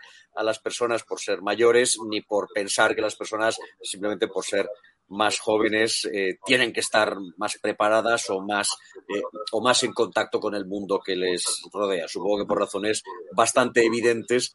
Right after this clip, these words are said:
eh, no comulgo con el edadismo, ¿no? Eh, lo que me preocupa, repito, no es que Ribó tenga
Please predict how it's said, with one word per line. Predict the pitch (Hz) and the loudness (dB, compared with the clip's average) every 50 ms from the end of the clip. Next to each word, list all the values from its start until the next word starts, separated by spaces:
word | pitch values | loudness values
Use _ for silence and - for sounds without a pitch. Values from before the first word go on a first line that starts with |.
| - - 104 - - | -12 -14 -10 -6 -2
eh, | 98 101 90 104 | -2 -2 0 2
no | 113 120 113 | 0 0 2
comulgo | 113 110 107 110 107 104 107 98 | 0 0 2 2 2 4 2 2
con | 104 104 98 | 2 0 0
el | 98 95 | 0 0
edadismo, | 92 92 90 90 82 76 - - - - 85 90 | 0 0 0 -2 -2 -2 -4 -8 -8 -8 -4 -2
¿no? | 110 139 135 - - - - - - - | -2 -2 -2 -4 -10 -18 -18 -16 -6 -4
Eh, | 120 120 | -2 0
lo | 123 135 | 2 2
que | 123 139 | 4 4
me | 139 135 | 4 4
preocupa, | 135 143 131 165 - 202 196 - - | 4 4 4 6 8 8 8 8 6
repito, | - 131 - - 135 - 160 151 | 2 -2 -2 0 4 6 6 6
no | 131 123 127 123 | 6 6 6 6
es | 113 104 95 - - | 6 6 4 2 0
que | - 98 | -2 -2
Ribó | 92 90 98 95 98 101 | -2 0 0 0 0 0
tenga | - - 101 98 98 104 104 104 | 0 0 -2 0 2 2 2 2